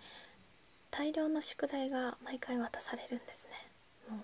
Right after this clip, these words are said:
テスト勉強だと思ってこれをしなさいっていうぐらいの、あの、<laughs> まあ、プリントだったりワークが、あの、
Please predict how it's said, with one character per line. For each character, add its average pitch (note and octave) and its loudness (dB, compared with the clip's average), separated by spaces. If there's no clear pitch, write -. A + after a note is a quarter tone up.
テ A3 -4
ス - -2
ト C4+ -2
勉 C4 0
強 - -4
だ - -6
と - -8
思 - -14
っ - -14
て - -2
こ - -4
れ G#3+ 2
を A3 -2
し - -4
な A3 0
さ - -2
い A3 -2
っ - -8
て A3+ 2
い A3 4
う A3 2
ぐ A#3+ 2
ら A3 0
い G#3+ -2
の、 A3+ 4
あ A#3+ -4
の、 G#3 -4
<laughs> - 0
ま B3 -4
あ、 - -14
プ B3 0
リ B3 6
ン B3+ 6
ト B3 2
だ B3+ 2
っ B3+ -4
た - -2
り - 0
ワ B3 0
ー A#3+ 0
ク - -4
が、 - 0
あ G#3 -12
の、 G#3 -10